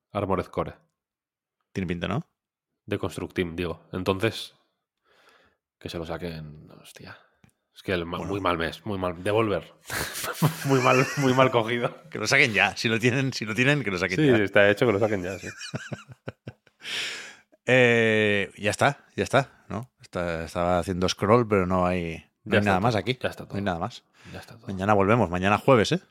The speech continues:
Speaker 1: Sí, sí, sí.
Speaker 2: Fíjate. Esto
Speaker 1: Qué
Speaker 2: no
Speaker 1: asco de semana.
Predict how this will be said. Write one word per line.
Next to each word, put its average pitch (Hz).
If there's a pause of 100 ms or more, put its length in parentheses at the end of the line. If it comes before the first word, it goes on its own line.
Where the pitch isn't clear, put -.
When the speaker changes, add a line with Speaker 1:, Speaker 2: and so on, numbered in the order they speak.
(840)
Speaker 1:
Sí, - (120)
sí, 110
sí. 107 (720)
Speaker 2:
Fíjate. 85 (380)
Esto -
Speaker 1:
Qué 98
Speaker 2:
no 107
Speaker 1:
asco 85 (380)
de 95
semana. 98